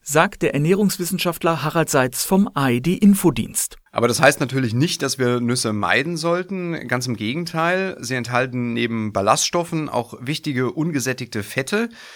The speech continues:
Speaker 2: die, und das zeigen Studien ganz einwandfrei, gut für unsere Herzgesundheit und unsere Blutfettwerte sind.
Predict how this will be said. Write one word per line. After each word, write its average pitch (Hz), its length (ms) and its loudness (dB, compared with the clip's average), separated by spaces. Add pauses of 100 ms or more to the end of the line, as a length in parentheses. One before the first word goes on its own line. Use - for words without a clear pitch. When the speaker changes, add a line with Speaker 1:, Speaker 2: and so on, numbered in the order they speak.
(200)
Speaker 2:
die, 160 500 0 (200)
und 120 160 -4
das 127 160 4
zeigen 135 340 2
Studien 139 460 -2
ganz 120 200 0
einwandfrei, 120 800 -2
gut 156 280 -6
für 151 120 -6
unsere 117 380 -4
Herzgesundheit 156 1000 -2
und 117 160 -6
unsere 110 320 -6
Blutfettwerte 107 800 -4
sind. 147 360 -6